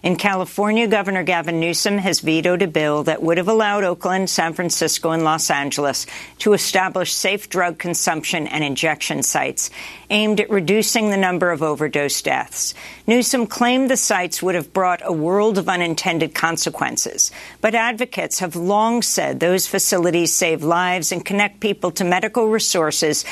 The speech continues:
including treatment for drug dependency. And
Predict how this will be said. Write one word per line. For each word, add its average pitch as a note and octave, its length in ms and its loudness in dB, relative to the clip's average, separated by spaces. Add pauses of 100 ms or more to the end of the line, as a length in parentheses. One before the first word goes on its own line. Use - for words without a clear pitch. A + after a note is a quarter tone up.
(240)
including G#3+ 600 0
treatment D#3+ 520 -2
for E3+ 120 -2
drug D3 320 -2
dependency. - 800 -4 (1400)
And G#3+ 420 2